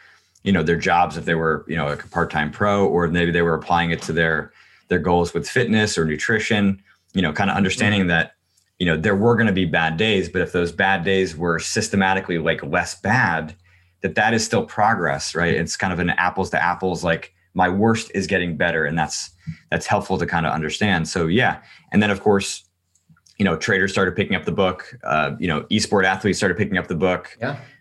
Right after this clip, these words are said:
Speaker 1: Um, you know, I've worked with a radiologist at this point. So there's, you know,
Speaker 2: Oh, wow.
Speaker 1: kind of lots of different, <laughs> lots of different people. Um, you know, sports bettors, not, not surprisingly.
Speaker 2: Uh-huh.
Speaker 1: Um, but, you know, I, I appreciate that 'cause I, you know, I'll, I'll, uh,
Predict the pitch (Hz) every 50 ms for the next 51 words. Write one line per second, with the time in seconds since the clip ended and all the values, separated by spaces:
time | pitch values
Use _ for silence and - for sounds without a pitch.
0 | _ _ - 78 78 76 76 73 69 69 65 85 85 76 76 76 90 95 90 -
1 | 90 76 78 78 85 80 80 80 80 90 92 95 90 90 85 - 90 73 92 87
2 | - - 98 90 82 - 95 90 90 87 - - - - 101 104 95 82 80 117
3 | 120 101 98 87 95 110 107 117 - 123 - - - - - 147 - - - -
4 | - - - - - 143 127 - 120 - 147 123 127 123 - 120 98 92 117 117
5 | 113 113 98 92 95 - - - - - - - - - - 82 80 80 82 80
6 | 76 76 80 107 98 90 87 - - 214 113 220 - - 107 98 95 87 80 92
7 | 90 - - 82 85 82 - - 85 87 85 80 78 85 85 82 80 - - -
8 | _ _ - 110 101 98 95 82 87 85 85 85 80 73 - - - - 139 135
9 | 107 135 131 123 113 - - 107 95 - - 101 110 110 - 147 123 - 101 87
10 | 87 82 - - 90 98 - - 82 - - 92 98 92 87 73 73 92 90 82
11 | - - 87 90 90 - 76 - - _ _ _ _ _ _ _ _ _ _ _
12 | _ _ _ _ - -